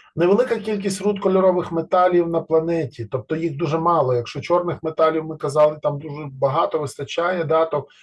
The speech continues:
кольорових металів запаси на землі обмежені.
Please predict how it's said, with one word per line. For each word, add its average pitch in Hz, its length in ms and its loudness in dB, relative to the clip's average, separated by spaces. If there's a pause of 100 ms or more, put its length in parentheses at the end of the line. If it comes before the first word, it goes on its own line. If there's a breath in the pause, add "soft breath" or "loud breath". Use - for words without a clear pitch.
(220 soft breath)
кольорових 180 540 6
металів 165 400 0
запаси 151 600 0
на 151 120 -4
землі 143 300 -2
обмежені. 120 680 0